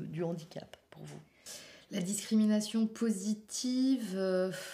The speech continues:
Speaker 2: euh,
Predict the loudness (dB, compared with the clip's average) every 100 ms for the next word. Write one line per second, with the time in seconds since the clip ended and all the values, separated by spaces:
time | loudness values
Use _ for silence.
0 | -14 -16 -18 -20 _ -20 _ _ _ _
1 | _ _ _ _ _ _ _ _ _ _
2 | _ _ _ _ _ _ _ _ _ _
3 | _ _ _ _ _ _ _ _ _ _
4 | _ _ _ _ -18 -16 -16 -20 -20 -20
5 | _ -10 -6 -4 -2 -2 -2 -2 -4